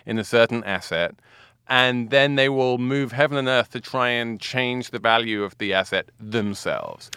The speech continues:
So in the case of distressed debt hedge funds, what you do is you buy a bunch of distressed debt, and then you start suing people and, and, you know, starting campaigns and try and persuading them that you need to get paid back in full.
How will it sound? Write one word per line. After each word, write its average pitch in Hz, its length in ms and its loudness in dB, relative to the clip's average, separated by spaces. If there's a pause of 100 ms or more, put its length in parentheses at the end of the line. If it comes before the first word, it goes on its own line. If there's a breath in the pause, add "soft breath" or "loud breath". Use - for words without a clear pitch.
(200 loud breath)
So 135 400 6 (240 soft breath)
in 143 140 -2
the 139 60 -2
case 143 240 2
of 123 80 -10
distressed - 480 -4
debt 254 200 4 (420)
hedge 110 280 -4
funds, 104 220 -2
what 131 120 -6
you 123 100 -2
do 123 160 -2
is 120 160 -2
you 110 80 -4
buy 101 200 4
a 101 120 0
bunch 101 320 -2
of 92 160 -6 (100)
distressed - 500 -8
debt, 160 240 6 (220 loud breath)
and 170 160 2
then 170 140 4
you 160 80 2
start 120 360 0
suing 196 460 0
people 156 480 -4
and, 117 300 -6
and, 113 400 -4
you 135 100 -6
know, 117 280 0 (420)
starting 147 480 4
campaigns 135 500 0
and 131 80 -6
try 135 160 2
and 131 140 0
persuading 117 420 -2
them 110 140 -6
that 107 80 -6
you 107 100 -8
need 101 220 -6
to 98 280 -4 (360)
get 101 160 -6
paid 98 240 -4
back 87 180 -4
in 90 140 -8
full. 113 260 -2